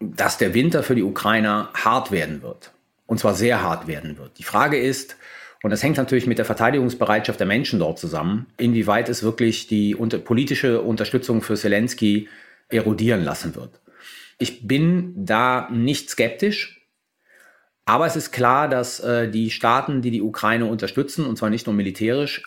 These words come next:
einfach hier mit dafür helfen müssen, dass die, ähm, schlimmsten Folgen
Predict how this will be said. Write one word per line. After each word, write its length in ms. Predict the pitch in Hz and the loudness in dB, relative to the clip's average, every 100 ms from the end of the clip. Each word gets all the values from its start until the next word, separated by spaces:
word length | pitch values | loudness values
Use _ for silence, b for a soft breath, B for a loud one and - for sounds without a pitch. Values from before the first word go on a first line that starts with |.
| - | -10
einfach 300 | - 110 127 | -4 -2 -2
hier 380 | - 123 139 - - | -2 0 0 -2 -8
mit 520 | - 113 113 139 160 | -4 2 2 2 0
dafür 260 | 143 143 123 | 0 2 2
helfen 360 | 113 120 120 | 2 0 0
müssen, 500 | 95 95 117 117 101 | 0 0 0 0 -2
dass 260 | 85 104 - | -2 -2 -2
die, 260 | 117 107 | 0 2
ähm, 560 | 104 107 104 101 98 90 | 0 0 -2 -2 -2 -4
schlimmsten 480 | - 123 143 165 143 | -4 0 0 0 -4
Folgen 560 | - 120 120 113 98 | 0 2 2 2 -2